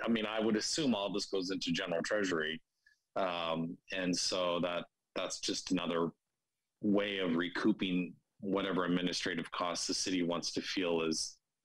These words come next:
reasonable. So I, I guess I'm, I, I would be looking for ways to, yeah, offset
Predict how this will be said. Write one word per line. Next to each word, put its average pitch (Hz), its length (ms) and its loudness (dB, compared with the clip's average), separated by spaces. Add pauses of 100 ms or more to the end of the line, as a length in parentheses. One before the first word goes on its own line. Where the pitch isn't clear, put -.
reasonable. 82 840 2 (480)
So 120 180 0
I, 120 240 0 (140)
I 120 140 -2
guess 120 280 -2
I'm, 120 380 0
I, 107 300 -2 (140)
I 110 100 -2
would 107 220 0
be 101 120 0
looking 95 340 0
for 90 560 0 (640)
ways 101 600 0
to, 95 100 2
yeah, 90 480 0 (240)
offset - 1400 -4